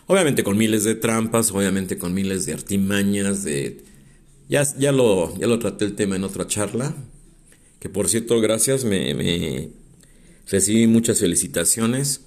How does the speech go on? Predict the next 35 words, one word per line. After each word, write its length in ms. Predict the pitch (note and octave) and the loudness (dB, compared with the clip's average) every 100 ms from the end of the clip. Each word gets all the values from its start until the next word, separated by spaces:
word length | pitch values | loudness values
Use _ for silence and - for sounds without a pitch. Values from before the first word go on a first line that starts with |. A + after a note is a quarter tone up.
| - - - - - - _ - | -20 -20 -20 -20 -20 -20 _ -8
y 120 | F#2+ | -2
sí, 420 | F#2+ D3+ F3 - - - | 0 0 -4 -10 -16 -14
repito, 540 | - G#2 - C3+ C#3+ C3 | -2 0 0 -2 0 2
no 140 | A#2+ | 0
sé, 140 | A#2+ A#2+ | 0 0
no 160 | A#2+ | -2
quiero 180 | A#2+ A2 | 0 0
ser 260 | G#2+ A2 G#2 | 2 0 0
reiterativo, 760 | F#2+ E2+ D#2+ - A2 A#2+ C#3+ - - - - - - - - | -2 -2 -4 -2 -4 -2 -6 -10 -20 -20 -20 -20 -20 -20 -18
eh, 460 | - F2 F2 F2+ F#2 | -12 -8 -6 -4 -4
mucha 220 | G#2 A#2 | -2 0
gente 260 | A#2+ - D#3 | 0 0 0
me 160 | G#2+ G2 | 0 0
lo 120 | F#2 | 0
está 260 | - B2+ | 0 -2
pidiendo, 560 | - G#2 A2 C3+ A#2+ F#2+ - - - | -2 -2 0 0 -2 -6 -14 -18 -12
dice 200 | F#2 - | -8 -4
que 140 | A2 | -2
ya 140 | G2+ A#2+ | 0 0
no 100 | A#2+ | 0
hable 220 | A#2 G#2 | 2 0
de, 240 | F#2+ D#2 - - - - - | -2 -4 -10 -20 -20 -20 -16
de 300 | - F#2 F#2 | -4 0 2
arte, 360 | G#2 A#2 - A#2 | 2 0 -2 0
que 100 | A#2 | 2
hable 140 | A2 | 4
de 100 | F#2+ | 4
deportes, 720 | F2 F2 F2+ A2 A#2+ - A#2 | 4 2 2 2 2 2 2
que 120 | - A2 | 2 0
ya 40 | |
no 100 | A2 | 0
hable 200 | G#2+ G#2 | 2 2
de 360 | D#2 D2+ D2 - - - - - - | 0 -2 -4 -10 -20 -20 -20 -20 -12
problemas 640 | - G2+ G#2+ A2+ A2+ G#2 - | -2 0 2 2 2 0 0
de, 380 | D#2 D#2+ D#2 | 0 -2 -4